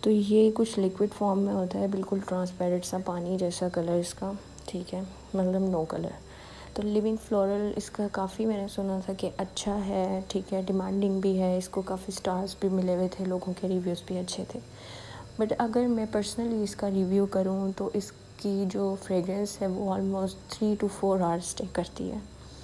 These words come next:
मतलब उसके बाद आपको दोबारा से apply करना ही पड़ेगा, ठीक है। ये वन फिफ्टी एम एल की bottle मिलती है, ये तकरीबन सात से आठ सौ के mid में मिलती है।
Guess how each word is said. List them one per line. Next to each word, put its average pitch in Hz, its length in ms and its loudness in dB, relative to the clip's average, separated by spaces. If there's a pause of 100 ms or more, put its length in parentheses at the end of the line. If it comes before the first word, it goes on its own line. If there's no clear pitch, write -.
(520)
मतलब 202 260 2
उसके 214 240 -4
बाद 196 240 0
आपको 185 260 -2
दोबारा 180 340 0
से - 140 -4
apply 175 260 0
करना 180 400 -2
ही 202 140 4
पड़ेगा, 170 480 0 (600)
ठीक 196 260 -2
है। 196 120 2
ये 202 140 2
वन 196 240 0
फिफ्टी 202 460 -2
एम 190 200 0
एल 196 460 2
की 202 120 0
bottle 185 380 2
मिलती 190 360 2
है, 190 100 4
ये 185 340 0 (680)
तकरीबन 190 520 2
सात 185 300 0
से - 160 -4
आठ 175 180 0
सौ - 160 -6
के 185 120 -6
mid 175 300 0
में 180 80 0
मिलती 160 340 -2
है। 202 160 -6